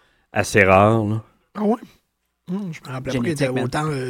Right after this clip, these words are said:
Speaker 1: Ben, vous êtes, t'étais
Speaker 2: autant
Speaker 1: pas vieux
Speaker 2: over,
Speaker 1: en
Speaker 2: là.
Speaker 1: quatre-vingt-seize, hein, fait que
Speaker 2: Non, non, mais je me, je me rappelais pas que, que Jim Ross était autant over
Speaker 1: Ah
Speaker 2: sur
Speaker 1: oui,
Speaker 2: ce
Speaker 1: il
Speaker 2: gars-là en
Speaker 1: était,
Speaker 2: particulier.
Speaker 1: euh,
Speaker 2: Moi, je pense que c'est juste parce qu'il aimait ça dire Mister Ayers.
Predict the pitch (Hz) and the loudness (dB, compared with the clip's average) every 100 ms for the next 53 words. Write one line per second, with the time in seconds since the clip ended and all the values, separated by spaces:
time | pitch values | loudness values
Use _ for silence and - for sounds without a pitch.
0 | 117 117 110 98 101 107 76 90 - 101 | 4 6 6 2 -2 -4 -6 -12 -8 -2
1 | 113 123 101 98 131 127 110 107 113 104 | 2 4 2 0 -2 -2 -2 -2 0 0
2 | 101 90 110 117 110 110 107 85 87 85 | -2 -2 -4 -4 -6 -10 -12 -12 -10 -10
3 | 82 85 _ _ _ _ _ 147 143 147 | -12 -16 _ _ _ _ _ -6 -4 -6
4 | 135 139 135 151 147 147 151 190 180 156 | -8 -8 -6 -6 -6 -8 -4 -2 -2 -6
5 | - 151 147 147 156 156 147 135 156 151 | -6 -6 -4 -4 -4 -4 -6 -8 -8 -6
6 | 139 151 120 120 120 117 107 95 92 - | -4 2 6 8 8 6 6 4 0 0
7 | 104 95 90 85 107 147 _ _ _ _ | 0 2 0 -2 -6 -8 _ _ _ _
8 | _ _ _ _ _ _ _ _ _ _ | _ _ _ _ _ _ _ _ _ _
9 | _ 208 185 185 - 139 139 156 151 147 | _ 0 2 -2 -2 -6 -6 -4 -6 -6
10 | 135 131 143 143 139 151 - 151 - _ | -8 -6 -8 -8 -6 -6 -6 -10 -12 _
11 | _ - 165 165 165 160 175 - - | _ 0 2 2 0 -2 -4 -6 -14